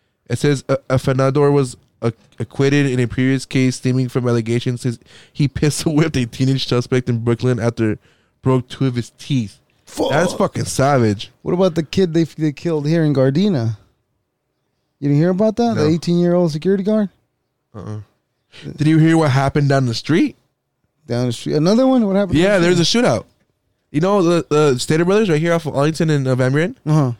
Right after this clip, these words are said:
Speaker 1: By, uh, the donut, like, the donut time, and there's, like, a
Speaker 2: Arlington and Tyler, not
Speaker 1: Yeah, yeah,
Speaker 2: Van Buren.
Speaker 1: right there, St-, Stater Brothers. There's, like, a, a Starbucks right there, too. No,
Speaker 2: Uh-huh.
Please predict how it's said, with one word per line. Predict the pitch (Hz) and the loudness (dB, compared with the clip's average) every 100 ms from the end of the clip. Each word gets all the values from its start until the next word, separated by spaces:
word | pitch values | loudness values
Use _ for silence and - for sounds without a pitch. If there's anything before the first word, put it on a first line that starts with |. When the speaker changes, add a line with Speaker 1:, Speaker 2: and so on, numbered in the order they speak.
| _ _ _ | _ _ _
Speaker 1:
By, | 117 127 127 | -2 2 4
uh, | 123 120 117 107 | 4 4 4 2
the | 117 | 0
donut, | 123 123 123 - - | 2 2 0 -4 -6
like, | 113 110 | -4 -2
the | 110 | 0
donut | 117 123 117 | 0 0 0
time, | 127 123 123 117 | 0 2 0 0
and | 113 | 0
there's, | 113 | 0
like, | 117 113 | 0 0
a | 107 110 107 98 110 - - - - | 0 2 2 0 -6 -18 -16 -6 0
Speaker 2:
Arlington | 147 131 117 117 | 0 0 -2 -6
and | 113 | -4
Tyler, | 117 107 101 | -4 -4 -2
not | 120 | 0
Speaker 1:
Yeah, | 123 | 0
yeah, | 117 | 0
Speaker 2:
Van | 104 | -2
Buren. | 101 98 | -4 -4
Speaker 1:
right | 117 | -4
there, | 120 110 | -2 -2
St-, | 104 - - | -4 -10 -14
Stater | 107 104 104 | -8 -4 -4
Brothers. | 95 62 - - - | -4 -8 -12 -20 -6
There's, | 117 127 | -2 -2
like, | 127 | -2
a, | 117 | -2
a | 107 | -2
Starbucks | 110 - 107 120 120 | -2 -2 -2 0 -2
right | 120 | -4
there, | 117 | -4
too. | 131 - | -4 -2
No, | 123 | -2
Speaker 2:
Uh-huh. | 120 | -2